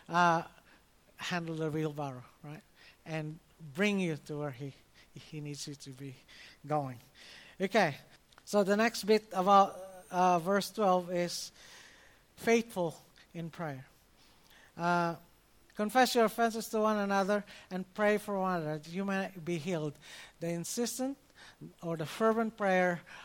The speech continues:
of the righteous is powerful and effective." Or another version, "availeth much."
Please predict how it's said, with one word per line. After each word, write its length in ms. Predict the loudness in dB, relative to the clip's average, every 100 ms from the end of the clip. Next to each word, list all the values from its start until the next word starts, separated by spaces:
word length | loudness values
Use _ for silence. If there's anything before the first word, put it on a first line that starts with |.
| -18 -8
of 160 | -4
the 120 | -2
righteous 640 | 2 2 0 -6 -10 -10 -12 -20 -20 _ _ -14
is 160 | -12 -8
powerful 680 | 0 4 4 2 -4 -8 -10 -14
and 200 | -10 -10
effective." 480 | -10 -12 -12 -18 -20 -20 -20 -8
Or 100 | -4
another 360 | 0 2 2 2
version, 480 | 0 -2 -4 -10 -10 -10
"availeth 640 | -6 -4 -2 -4 -6 -18 -20 -20 -18
much." 440 | -16 -16 -18